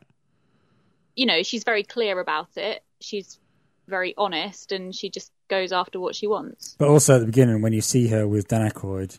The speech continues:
Speaker 2: and she says about the money, at one point she turned around and go, "You're on your hard times. Don't worry about it. Honestly, forget it."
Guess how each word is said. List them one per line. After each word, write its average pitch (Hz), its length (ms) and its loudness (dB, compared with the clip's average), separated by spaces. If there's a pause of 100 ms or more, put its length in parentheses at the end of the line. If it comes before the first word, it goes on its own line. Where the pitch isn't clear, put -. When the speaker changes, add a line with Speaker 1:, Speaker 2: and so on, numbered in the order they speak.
(140)
Speaker 2:
and 101 100 -8
she 117 140 -6
says 110 180 0
about 104 200 -4
the 104 60 -8
money, 101 420 -2 (220)
at 117 100 -4
one 123 160 6
point 110 220 -2
she - 100 -8
turned 113 180 2
around 110 120 2
and 104 60 -4
go, 113 80 0
"You're 107 240 2
on 117 140 4
your 104 160 0 (580)
hard 110 300 2
times. 98 440 -4 (140)
Don't 113 180 2
worry 110 180 2
about 117 180 2
it. 127 120 -4 (140)
Honestly, 107 380 -4
forget 104 300 -4
it." 98 80 -10